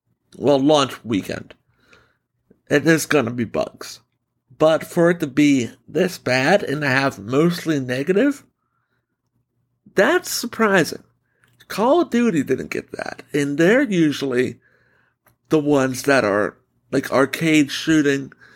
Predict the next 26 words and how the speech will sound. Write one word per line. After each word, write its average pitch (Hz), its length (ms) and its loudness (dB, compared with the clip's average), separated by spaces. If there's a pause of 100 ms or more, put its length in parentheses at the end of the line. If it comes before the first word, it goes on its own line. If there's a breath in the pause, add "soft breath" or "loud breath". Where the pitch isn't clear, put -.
(320 soft breath)
not 196 400 0
simulation 170 840 -2
like 113 140 -4
what 107 160 -6
Battlefield 127 640 -6 (100)
is. - 180 -20 (840 soft breath)
So, 175 560 2
to 175 160 -8
see 269 340 0
this 349 280 0
actually 180 420 -2
happen 156 520 -2
with 131 220 -2
Battlefield 202 760 -2 (1040)
surprises 349 680 -2
me. - 220 -16 (340)
At 320 140 2
least 320 480 0
me, 139 340 0
personally. 110 500 -2
I 120 40 0
don't 147 160 2
know 156 120 2
about 131 300 0
you 110 140 -4
guys. - 380 -12